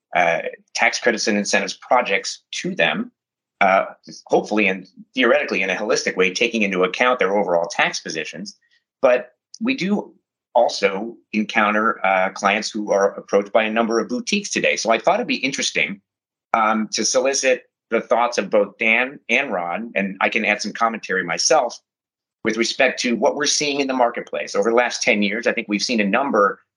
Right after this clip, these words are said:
and an increase in the number of boutique firms offering to prepare primarily, like, R and D studies for clients.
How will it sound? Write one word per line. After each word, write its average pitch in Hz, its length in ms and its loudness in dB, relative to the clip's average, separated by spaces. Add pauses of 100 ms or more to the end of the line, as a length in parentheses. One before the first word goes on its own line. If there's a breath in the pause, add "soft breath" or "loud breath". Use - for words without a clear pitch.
(120)
and 107 100 2
an 110 80 0
increase 127 480 -2
in 87 80 0
the 92 60 -4
number 90 260 -2
of 85 80 -6
boutique 101 400 -4
firms 82 400 -4
offering 113 420 2
to - 80 -10
prepare 98 480 2 (300)
primarily, 202 480 2
like, 110 260 -2
R 120 140 0
and 113 100 -4
D 101 160 -8
studies 143 480 -2
for 110 140 -2
clients. 113 560 -2